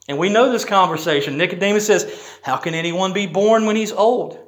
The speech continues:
He can't enter his mother's womb a second time and be born again." And Jesus says, "Truly I tell you, unless you're born of water and the Spirit, you cannot enter the kingdom of God.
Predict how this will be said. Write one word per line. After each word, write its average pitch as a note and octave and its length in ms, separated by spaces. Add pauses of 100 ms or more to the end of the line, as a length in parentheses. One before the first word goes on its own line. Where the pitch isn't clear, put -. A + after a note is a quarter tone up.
(800)
He - 100
can't A3 240
enter G#3+ 160
his G3 160
mother's F#3+ 380
womb F#3 180
a D3 60
second F#3 340
time E3+ 240
and D#3 100
be D#3 120
born E3 260
again." D3 580 (1300)
And D#3 120
Jesus G3+ 300
says, G#3+ 220
"Truly A#3 340
I A3+ 100
tell B3 220
you, G#3 120
unless E3+ 240
you're E3 80
born D#3+ 200
of C#3 160
water E3+ 360
and B2+ 100
the - 60
Spirit, G#3+ 440
you D3+ 80
cannot D3+ 400
enter D#3+ 200
the D#3+ 60
kingdom E3 380
of D3+ 100
God. C#3 340